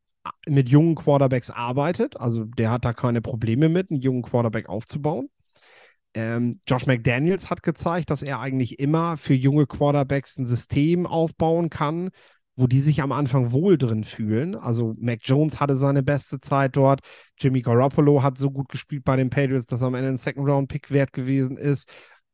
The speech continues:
Jacoby Brissett hat gut gespielt bei den Patriots, drei, vier Spiele. Ne, so, so, äh, ich glaube, das kann der McDaniels ganz gut, dass er, dass er einem Richardson was geben kann, was an die Hand geben kann, wo der erstmal Selbstvertrauen tanken kann und so in seiner Komfortzone spielen kann.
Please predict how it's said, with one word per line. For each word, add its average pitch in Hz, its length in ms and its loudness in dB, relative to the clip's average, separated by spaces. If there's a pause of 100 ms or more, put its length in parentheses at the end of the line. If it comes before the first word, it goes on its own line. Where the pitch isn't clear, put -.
(500)
Jacoby 143 340 4
Brissett 135 560 -2
hat 151 140 -4
gut 160 180 -6
gespielt 143 380 -8
bei 147 120 2
den 143 140 2
Patriots, 143 480 -2
drei, 143 220 0
vier 131 140 -8
Spiele. 151 480 0 (340)
Ne, 139 240 -2
so, 135 180 -2
so, 131 300 -2
äh, 127 300 -2 (340)
ich - 120 -4
glaube, 175 260 4
das 165 180 2
kann 196 180 -2
der 175 120 4
McDaniels 170 520 0
ganz 143 220 0
gut, 147 340 0 (220)
dass 120 180 -2
er, 127 260 0
dass 120 300 -4
er 120 320 -4
einem 131 320 0
Richardson 160 600 2
was 143 180 0
geben 190 400 -4
kann, 202 240 -4
was 160 140 0
an 147 80 2
die 135 120 4
Hand 190 180 0
geben 202 280 -4
kann, 202 280 -4 (360)
wo 139 140 6
der 165 100 6
erstmal 165 360 2
Selbstvertrauen 139 680 0
tanken 147 300 -4
kann 151 220 0
und 139 120 2
so 135 160 2
in 127 100 4
seiner 147 320 0
Komfortzone 143 720 0
spielen 113 400 -4
kann. 98 220 -14